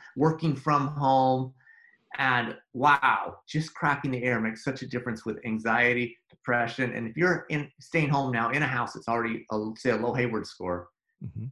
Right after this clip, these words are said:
Speaker 1: you're gonna have a lot more health symptoms manifest. And just cracking the window is a low-cost tool.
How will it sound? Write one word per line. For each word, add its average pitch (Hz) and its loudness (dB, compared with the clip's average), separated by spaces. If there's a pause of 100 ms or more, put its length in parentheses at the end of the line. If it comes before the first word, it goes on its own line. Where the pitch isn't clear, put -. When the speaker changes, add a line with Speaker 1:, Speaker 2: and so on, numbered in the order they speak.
Speaker 1:
you're 131 2
gonna 123 2
have 117 -2
a 98 -2
lot 104 0
more 101 -2
health 98 -6
symptoms 82 -12
manifest. - -10
And 110 -8
just - -6
cracking 123 -2
the 123 -2
window 139 -2
is 117 0
a 117 2
low-cost 123 0
tool. 185 -2